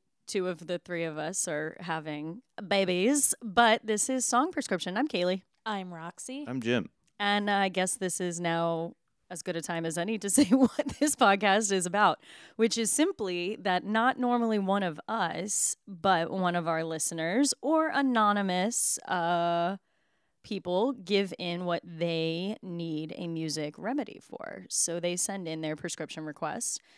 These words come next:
Speaker 1: and we come up with our, uh, musical, what's, what's the, uh,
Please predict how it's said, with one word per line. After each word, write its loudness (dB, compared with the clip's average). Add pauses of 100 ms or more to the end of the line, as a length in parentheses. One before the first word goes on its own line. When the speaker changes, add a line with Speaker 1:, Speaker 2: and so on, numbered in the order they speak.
(200)
Speaker 1:
and -6
we -4
come -2
up -4
with -6 (100)
our, -4
uh, -8 (300)
musical, 0 (880)
what's, 0
what's -4
the, -2
uh, 0